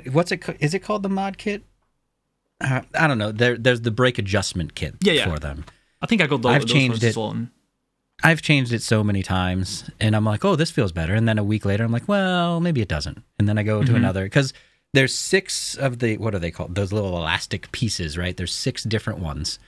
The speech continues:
Speaker 1: all of different densities, all of different
Speaker 2: Yep.
Speaker 1: pressures, all of different styles. And then you can combine all six of those in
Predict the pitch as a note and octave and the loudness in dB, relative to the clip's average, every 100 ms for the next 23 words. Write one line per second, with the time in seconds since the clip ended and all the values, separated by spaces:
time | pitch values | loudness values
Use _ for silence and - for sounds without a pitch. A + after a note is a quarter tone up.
0 | _ _ _ - A2+ C3 C#3 B2 B2 B2+ | _ _ _ -2 2 2 2 0 0 0
1 | A#2 G#2+ G2+ - G#2 G#2 F#2+ F#2 G#2+ G2+ | 2 0 0 -2 -2 -2 -2 -2 -2 -2
2 | G#2+ - A#2+ - G#2 - G2 F#2+ F2+ G2 | -2 0 -2 0 -2 -2 -4 -2 -2 -2
3 | G2+ F#2+ G2 G#2 F#2+ - - A2 F2+ E2+ | -4 -4 -4 -2 -4 -6 -4 -2 -2 -4
4 | E2 D#2+ - _ _ _ _ - D3 D3 | -6 -10 -14 _ _ _ _ 2 4 4
5 | D#3 - D3+ D3 A#2+ C3 D#3+ E3 C#3 B2 | 2 0 0 2 2 2 2 0 0 -2
6 | - F#3 - A#2 G#2+ G#2 G#2+ G#2+ A#2+ | -2 -2 -2 0 0 2 0 2 0